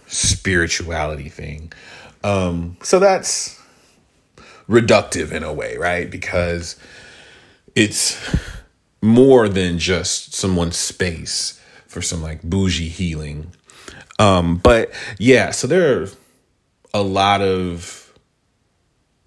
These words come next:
things to discuss as it pertains to Hawaii that I feel like that are important. And if I feel like we're gonna be traveling, we need to be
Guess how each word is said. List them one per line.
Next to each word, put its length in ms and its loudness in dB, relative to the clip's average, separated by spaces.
things 580 2
to 120 -6
discuss 840 -8
as 200 0
it 120 -10
pertains 460 -6
to 120 -10
Hawaii 440 -6
that 120 -8
I 80 -2
feel 160 2
like 180 2
that 120 -6
are 80 -4
important. 600 0
And 140 -2
if 180 -4
I 60 -8
feel 220 0
like 180 2
we're 140 2
gonna 160 2
be 120 -4
traveling, 760 0
we 200 0
need 300 0
to 180 0
be 680 -6